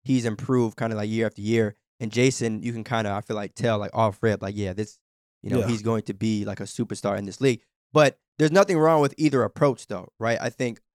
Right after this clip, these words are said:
Speaker 2: Yep.
Speaker 1: you know, the fact that Jaylen has shown progression and he's, you know, again, gotten better year and year. Not to say that Jason hasn't, but just,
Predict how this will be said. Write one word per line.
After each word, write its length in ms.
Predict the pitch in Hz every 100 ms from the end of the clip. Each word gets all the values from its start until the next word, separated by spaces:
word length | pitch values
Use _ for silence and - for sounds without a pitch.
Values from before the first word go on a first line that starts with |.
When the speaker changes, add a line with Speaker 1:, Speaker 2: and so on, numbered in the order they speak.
| _ -
Speaker 2:
Yep. 140 | 135
Speaker 1:
you 40 |
know, 80 | 123
the 100 | 113
fact 360 | - 139 135 -
that 220 | 123 113
Jaylen 280 | 127 131 120
has 140 | 113
shown 500 | - - 131 123 117 -
progression 540 | - 110 120 120 110 107
and 100 | 104
he's, 220 | 113 104 _ _ -
you 60 | 107
know, 140 | 104
again, 320 | 107 123 120 110
gotten 220 | 110 110
better 280 | 117 113 110
year 500 | 107 113 113 107 104 _
and 100 | 110 113
year. 120 | 131
Not 120 | 208
to 40 | 180
say 120 | 180
that 200 | 135 -
Jason 260 | 151 143 107
hasn't, 400 | 135 131 110 98
but 120 | 113
just, 220 | 120